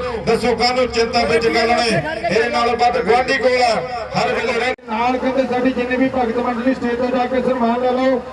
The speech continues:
ਇੰਦਰਜੀਤ ਸਿੰਘ ਜੀ ਸਿੱਧੂ ਸਾਹਿਬ ਕਹਿੰਦੇ ਵੀ ਉਮੇਸ਼ ਮਥੁਰਾ ਤੇ ਪ੍ਰਿਤਪਾਲ ਨੂੰ ਇੱਕ ਮਿੰਟ ਦਾ ਟਾਈਮ ਹੈ। ਦੋਨੇ ਭਲਵਾਨ ਜਲਦੀ,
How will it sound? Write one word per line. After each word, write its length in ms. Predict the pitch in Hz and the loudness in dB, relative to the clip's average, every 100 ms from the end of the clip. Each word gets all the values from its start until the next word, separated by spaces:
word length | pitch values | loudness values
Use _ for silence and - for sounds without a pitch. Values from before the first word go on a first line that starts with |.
| - - | -12 -4
ਇੰਦਰਜੀਤ 520 | 226 240 269 233 262 233 | -2 0 -2 -2 -4 -2
ਸਿੰਘ 140 | 262 | -2
ਜੀ 120 | 269 | -2
ਸਿੱਧੂ 320 | 233 254 277 269 | 0 0 0 0
ਸਾਹਿਬ 240 | 269 262 | 0 0
ਕਹਿੰਦੇ 280 | 254 254 269 | 0 0 0
ਵੀ 180 | 269 277 247 | 0 -2 -2
ਉਮੇਸ਼ 300 | 233 247 247 | -2 0 0
ਮਥੁਰਾ 420 | 254 262 247 262 | 0 -2 0 0
ਤੇ 120 | 262 262 | 2 2
ਪ੍ਰਿਤਪਾਲ 540 | 247 240 - 254 254 | 0 0 0 2 0
ਨੂੰ 120 | 262 | 0
ਇੱਕ 140 | 254 254 | 0 0
ਮਿੰਟ 200 | 254 254 | -2 0
ਦਾ 160 | 262 | -2
ਟਾਈਮ 300 | 254 247 220 | -2 -2 -2
ਹੈ। 160 | 185 135 - - - - - - | -2 -4 -8 -16 -16 -18 -10 -2
ਦੋਨੇ 300 | 240 269 277 | 0 0 -2
ਭਲਵਾਨ 400 | 277 269 254 226 | 0 0 -2 -2
ਜਲਦੀ, 220 | 254 262 | -4 -2